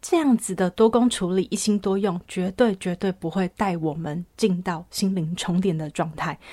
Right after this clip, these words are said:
多工处理只会让我们觉得很耗能而已，因为我们会不停地在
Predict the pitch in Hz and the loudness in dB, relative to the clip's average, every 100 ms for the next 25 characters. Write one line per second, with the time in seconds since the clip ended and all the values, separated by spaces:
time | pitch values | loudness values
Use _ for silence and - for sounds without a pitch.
0 | - - 269 277 285 302 - 202 202 175 | -18 0 4 4 2 -2 -4 -2 -2 -4
1 | - 170 - - 220 226 196 147 151 156 | -4 -4 -2 2 4 4 0 -2 -4 -6
2 | - 156 - 156 170 - 160 - 233 165 | -4 -4 -4 -6 -8 -8 -8 2 4 4
3 | 151 147 151 156 156 165 - - 226 247 | 2 -4 -6 -4 -4 -6 -8 4 6 6
4 | 180 156 160 220 196 - 254 - 160 165 | 2 -2 -4 -4 -2 0 -2 -2 -4 -2
5 | 170 147 - 208 185 | -2 -2 -2 -2 -2